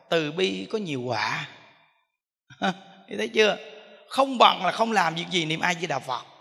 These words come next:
Hỏi chi cái thờ đó buổi sáng sớm ở nhà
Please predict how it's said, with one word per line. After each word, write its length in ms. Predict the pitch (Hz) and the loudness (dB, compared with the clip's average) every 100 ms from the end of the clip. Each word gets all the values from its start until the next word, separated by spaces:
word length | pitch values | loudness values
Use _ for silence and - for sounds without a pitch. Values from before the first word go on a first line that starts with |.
| - _ _ _ _ | -20 _ _ _ _
Hỏi 160 | 202 | -2
chi 120 | 214 240 | 0 2
cái 140 | 269 | 2
thờ 280 | 190 175 175 | 4 6 6
đó 220 | 180 254 | 6 2
buổi 160 | 220 196 | 0 -4
sáng 180 | 254 254 | -4 -4
sớm 220 | 262 285 | -4 -4
ở 80 | 240 | -4
nhà 440 | 220 160 147 131 | -4 -4 -6 -10